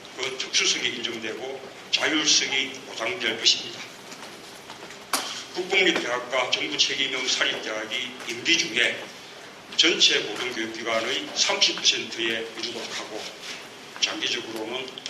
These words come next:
오십 퍼센트를 목표로 하겠습니다. 다섯째, 지방대학들을 획기적으로 육성하여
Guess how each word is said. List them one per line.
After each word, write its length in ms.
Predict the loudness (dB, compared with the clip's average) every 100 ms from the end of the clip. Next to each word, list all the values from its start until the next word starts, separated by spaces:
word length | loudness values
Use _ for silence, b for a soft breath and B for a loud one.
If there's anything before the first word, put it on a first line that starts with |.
| 4
오십 240 | 6 6
퍼센트를 580 | 4 2 0 -4 -4 -4 -6 -6
목표로 320 | -4 -2 -4
하겠습니다. 520 | -4 -2 -4 -4 -8 -8 -10 -14 -14 -14 -14 -14 -14 -16 -14 -14 -14 -12 -12 -10 -10 -8 -10 -12 -14 -14 -6
다섯째, 460 | 4 6 6 4 0 -6 -10 -10 -14 -8 4
지방대학들을 1160 | 6 8 6 6 2 0 0 0 2 2 0
획기적으로 380 | 0 2 2 0 2
육성하여 640 | 4 4 0 -4 -4